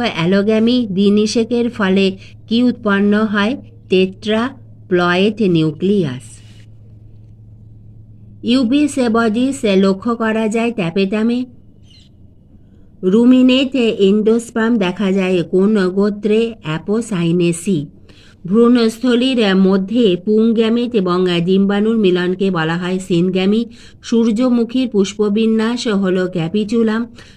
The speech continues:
সপুষ্পক উদ্ভিদের শস্য হলো ট্রিপ্লয়েড, অর্থাৎ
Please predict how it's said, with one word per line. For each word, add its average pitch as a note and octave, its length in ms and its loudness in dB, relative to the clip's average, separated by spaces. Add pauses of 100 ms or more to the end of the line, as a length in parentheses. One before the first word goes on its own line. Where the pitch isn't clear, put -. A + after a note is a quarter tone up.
(120)
সপুষ্পক A3 560 -2
উদ্ভিদের A3 480 0
শস্য F3+ 380 -4 (140)
হলো G3+ 180 0 (160)
ট্রিপ্লয়েড, F3+ 680 -4
অর্থাৎ G3 340 -6